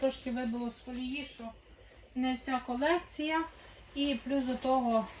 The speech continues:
ну, зараз зимові справи, там, закатки всякі, всяке таке, їх треба теж поробити. І не завжди, по суті, часу є. Тому кажу, я буду знімати.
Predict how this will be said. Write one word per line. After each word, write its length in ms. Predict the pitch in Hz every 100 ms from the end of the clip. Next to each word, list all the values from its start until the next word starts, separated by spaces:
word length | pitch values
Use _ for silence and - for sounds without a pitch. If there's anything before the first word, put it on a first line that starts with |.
| - -
ну, 200 | 349 269
зараз 420 | 254 247 240 - - - -
зимові 520 | 240 226 240 254 240 226
справи, 480 | - 247 254 233 208
там, 200 | 208 202 - - - 226
закатки 540 | 214 220 254 254 - 220
всякі, 400 | - 226 - 208 - - - - - - -
всяке 340 | - 254 233 233
таке, 360 | 233 220 262
їх 220 | 254 233 233
треба 340 | 233 233 220
теж 220 | 240 233 208 -
поробити. 600 | 214 214 240 269 247 220 - - - - - - - -
І 40 |
не 220 | 240 240 233
завжди, 300 | 240 226 247
по 60 | 254 -
суті, 240 | 262 262
часу 440 | 226 254 226 - 220
є. 260 | 208 202 - - - - - - -
Тому 180 | 269 277
кажу, 280 | 294 254 277
я 400 | 247 247 247 226 - - - - - -
буду 320 | 247 233 262
знімати. 640 | 220 240 247 285 294 233